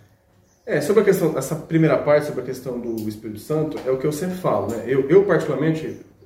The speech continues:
talvez o Rafa e, e o, e os meninos podem até tá me corrigindo depois e tal. Eu acho, eu tenho muita dificuldade em, em, em, em ver canções que quer cantar sobre o Espírito Santo, né? Porque normalmente não canta aquilo que a Bíblia ensina sobre o Espírito Santo.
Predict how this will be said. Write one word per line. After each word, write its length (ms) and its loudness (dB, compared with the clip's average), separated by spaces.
talvez 300 -10
o 60 -8
Rafa 400 -4
e, 460 -8
e 20 -10
o, 320 -6
e 40 -10
os 80 -10
meninos 260 -10
podem 180 -10
até 200 -8
tá 160 -8
me 120 -4
corrigindo 460 -8
depois 520 -4
e 40 -12
tal. 220 -14
Eu 160 4
acho, 160 2
eu 160 2
tenho 160 4
muita 160 0
dificuldade 640 2
em, 180 -2
em, 80 0
em, 640 0
em 140 -6
ver 240 4
canções 540 -2
que 120 -8
quer 220 -2
cantar 320 -2
sobre 220 2
o 20 4
Espírito 200 -6
Santo, 420 -4
né? 280 -6
Porque 200 0
normalmente 600 6
não 260 6
canta 460 6
aquilo 640 0
que 80 -4
a 60 2
Bíblia 260 0
ensina 300 0
sobre 200 0
o 20 0
Espírito 220 -6
Santo. 500 0